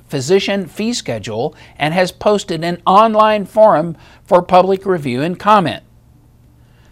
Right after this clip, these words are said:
The changes will in part adopt the R B R V S and ground rules relating to calculation of fees.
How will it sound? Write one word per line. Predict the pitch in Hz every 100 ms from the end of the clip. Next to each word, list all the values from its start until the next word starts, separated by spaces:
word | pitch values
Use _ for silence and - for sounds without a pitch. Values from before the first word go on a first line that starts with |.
| -
The | 95
changes | - 127 123 160 156
will | 143 156 175
in | 180
part | - 233 175 -
adopt | 165 131 196 156 147 - 143
the | 147 135 139 -
R | 170 196
B | 180 196 180 151 -
R | 151 170
V | 180 196 208
S | 185 123 - - - _ _ -
and | 160 170 160
ground | 143 196 269 208
rules | 135 117 139 147
relating | 151 190 180 175 170
to | 185
calculation | 180 156 139 160 156 170 190
of | 190 185
fees. | 226 147 110 -